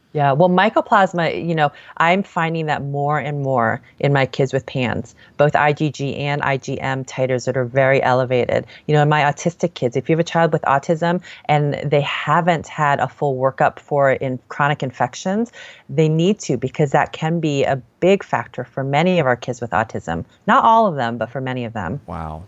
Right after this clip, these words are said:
Speaker 2: that's mind-blowing. Well, we've got so much more to talk about. We'll have to wrap it up for today, though.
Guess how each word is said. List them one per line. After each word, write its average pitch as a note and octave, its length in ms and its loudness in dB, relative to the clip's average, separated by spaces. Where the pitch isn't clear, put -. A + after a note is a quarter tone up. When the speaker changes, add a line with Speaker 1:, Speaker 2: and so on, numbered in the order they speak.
Speaker 2:
that's F#2 460 -4
mind-blowing. F2 580 -6
Well, G#2+ 380 2
we've D3+ 220 0
got C3+ 180 0
so C3+ 140 0
much A#2+ 200 0
more A#2 120 2
to G#2+ 80 2
talk G#2+ 240 2
about. G2 260 2
We'll G#2+ 80 0
have A#2+ 200 2
to G#2+ 80 -2
wrap G#2 260 2
it G#2 60 2
up G#2+ 120 0
for G#2 140 -6
today, F#2+ 320 -2
though. F#2+ 340 -2